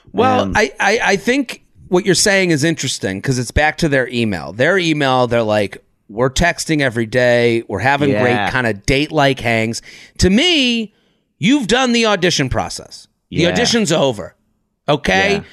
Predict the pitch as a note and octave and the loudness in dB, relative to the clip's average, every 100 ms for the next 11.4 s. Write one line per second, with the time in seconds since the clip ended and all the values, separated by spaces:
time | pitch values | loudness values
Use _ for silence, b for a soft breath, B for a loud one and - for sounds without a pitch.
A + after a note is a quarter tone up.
0 | B B B A2 D#3 B3 C4 C4 C4+ A#3 | B B B -2 2 4 4 2 0 -2
1 | E3+ E3 D#3+ D#3+ - B2+ D3 F3+ F#3 F#3 | 0 0 0 -2 -4 -2 2 0 2 -2
2 | - C#3+ C#3+ B2+ - A2+ D3 D#3+ C3+ C#3 | 2 2 2 -2 -6 0 0 2 0 0
3 | C3+ C3 B2+ B2 - A2+ - A#2 F#2 - | 0 0 0 -2 -4 -8 -6 -4 -4 -8
4 | b b b b b _ - E3 - C#4 | b b b b b _ -2 0 2 2
5 | B3 G#3 G#3 D#3+ A#2 A2+ - - _ C#3 | 2 2 2 2 0 -4 -8 -10 _ -2
6 | F3+ A3+ B3+ G3 C#3+ F3+ C3 - B2+ F2+ | 0 0 -4 -6 -4 -4 -2 -2 0 -2
7 | - - - _ _ _ _ - - F#3+ | -6 -18 -20 _ _ _ _ -6 -2 -2
8 | F3+ D#3+ D3 C#3+ E3 G3 F3+ E3 D3+ D3 | -2 0 0 0 0 -2 -2 -2 0 0
9 | C#3 C#3 C#3 C3+ B2+ B2 B2 A#2 G2 B2 | -2 -2 -2 -2 -2 -2 -2 -4 -8 2
10 | D3+ D#3+ - C3+ B2 A2+ A2 G#2+ G#2 G#2+ | 2 2 -2 -2 0 -2 -6 -8 -6 -6
11 | G#2+ - C#2+ | -8 -10 -18